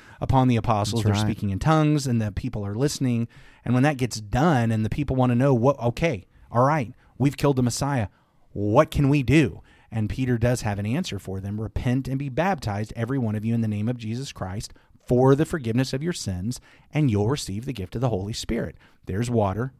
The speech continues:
Speaker 1: and spirit come together as a new birth.
Speaker 2: Amen. And this is a demonstration of the love of God, that we can be children of God. And so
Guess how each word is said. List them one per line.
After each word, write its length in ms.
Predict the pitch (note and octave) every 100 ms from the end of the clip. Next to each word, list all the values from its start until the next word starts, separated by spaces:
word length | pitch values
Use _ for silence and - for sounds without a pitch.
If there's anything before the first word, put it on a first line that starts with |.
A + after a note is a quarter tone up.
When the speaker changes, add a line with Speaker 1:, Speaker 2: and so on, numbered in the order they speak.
| -
Speaker 1:
and 140 | C#3
spirit 460 | - - A3+ - -
come 200 | - A2+
together 480 | C3+ E3+ D#3 F2 - _ _ -
as 220 | A2 A#2
a 80 | C3
new 180 | D3
birth. 440 | C3+ G3 F2+ - A#2
Speaker 2:
Amen. 560 | G2+ G2 A2 G2 F2+ - - - -
And 180 | A2
this 160 | B2+ C3+
is 140 | C3+
a 60 | A2+
demonstration 760 | G2 G2+ G#2 - G#2+ G#2 G2+ -
of 200 | G2 -
the 100 | F#2+
love 420 | G#2 A2 C#3 C3+
of 260 | B2+ A2+
God, 600 | - A2+ A2 D2+ D2 B2 - - -
that 100 | G2+
we 160 | G2+ A2+
can 160 | - G#2
be 140 | A2
children 520 | - - G2+ G#2+ F#2
of 160 | F#2+ G2
God. 400 | C3+ A#2+ E2+ F#2+
And 100 |
so 120 | A#2+